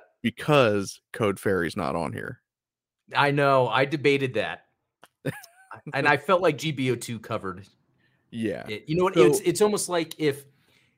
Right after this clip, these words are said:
Speaker 2: I feel like even though Code Fairy has the story, it would be hard for me to still rate it above G B O two.
Speaker 1: Right. And, and it's really kind of just glorified D L C, right?
Speaker 2: Yeah,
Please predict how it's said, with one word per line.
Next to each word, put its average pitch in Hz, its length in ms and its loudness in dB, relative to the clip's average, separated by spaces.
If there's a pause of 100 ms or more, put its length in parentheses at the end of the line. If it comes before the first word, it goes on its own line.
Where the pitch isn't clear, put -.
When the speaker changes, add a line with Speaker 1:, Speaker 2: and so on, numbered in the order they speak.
(300)
Speaker 2:
I 147 140 2
feel 202 260 -2
like 190 200 -2
even 170 140 -4
though 151 100 0
Code 151 240 -4
Fairy 147 300 -2
has 131 200 -2
the 117 100 -10
story, 135 600 -6 (1120)
it 147 80 -2
would 143 160 -2
be 139 80 -4
hard 160 180 2
for - 80 -12
me 160 100 -4
to 123 80 -10
still 131 260 -4
rate 110 260 -2
it 101 80 -4
above 95 300 -6
G 80 140 -16
B 65 180 -18
O 64 60 -20
two. 62 320 -20 (920)
Speaker 1:
Right. 101 560 -4
And, 117 260 -4
and 120 240 -6
it's 104 220 -10
really 110 440 -8
kind 98 180 -12
of 92 60 -14
just - 200 -16
glorified - 500 -6
D 69 80 -12
L 50 140 -8
C, - 220 -14
right? 73 340 -10 (260)
Speaker 2:
Yeah, 104 720 -10